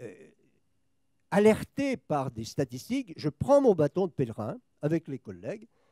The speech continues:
et on, on va voir tous les maires. C'est pour ça que le contact est quelque chose d'essentiel. Bon. Et je me souviens, on fait quelques cent vingt réunions. Alors, nous avons pu faire toutes ces réunions pour mobiliser les maires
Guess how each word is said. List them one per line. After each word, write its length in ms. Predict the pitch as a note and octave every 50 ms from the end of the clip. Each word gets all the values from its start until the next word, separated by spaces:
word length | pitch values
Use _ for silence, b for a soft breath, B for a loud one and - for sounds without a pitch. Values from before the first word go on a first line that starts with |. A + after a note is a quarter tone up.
| _ _ -
et 260 | F3+ F3+ F#3 F#3+ F3+ -
on, 160 | C3+ D3 -
on 100 | C3+ C#3
va 120 | C3 C#3 C#3
voir 200 | E3+ G3 E3 - - _
tous 160 | - C#4 C4+ B3
les 120 | G3+ E3+
maires. 280 | C#3+ A#2+ G#2+ F#2 F#2+ - C#3+ _
C'est 100 | - F3+
pour 120 | G3 F#3
ça 140 | A#3+ A#3+ F3
que 100 | - E3+
le 120 | C#3 B2+
contact 460 | - - F#3 F3 - - A3 F#3 - D#3+
est 40 | C3
quelque 260 | - D#3 B2 - C3
chose 200 | - G3+ F#3+ C#3+
d'essentiel. 560 | C#3+ D3 - - B2+ A2 - - A2 F#2+ F#2+ _ E2
Bon. 60 | F#2+ _ _ _ _ _ _ _ _ -
Et 160 | C3 D3 C3
je 100 | - D3
me 100 | D3+ D3+
souviens, 380 | - - G3+ A3 B3 C4 B3 -
on 100 | D3 D3+
fait 240 | - _ B3 B3 A3+
quelques 340 | - - E3+ D#3 - A3+ G#3
cent 400 | - - - - C4+ C#4+ C#4 B3+
vingt 260 | G#3+ C4 B3 A#3+ A3
réunions. 460 | F3+ - D3+ C3 A#2+ A#2 A2 G2+ G2 _ _ _ _ _ _ _ _ _
Alors, 200 | - D3+ D3 C#3+ C#3+
nous 120 | D#3 F3+ G#3+
avons 140 | A#3+ B3+
pu 160 | A3+ - C#4 C4
faire 300 | - - B3+ A#3+ F#3 -
toutes 200 | - F#3 D#3+ -
ces 140 | - E3
réunions 380 | D3 - D#3 D3 F3 G#3+ C4+ B3+
pour 200 | - D#3+ C3+ C3+
mobiliser 640 | D#3+ G3 A#3+ B3 A#3 A3 F3+ F#3 F3 C#3 D#3 E3 C3
les 120 | A2+ A2
maires 340 | A2 C3 F#3 A#3+ C4 C#4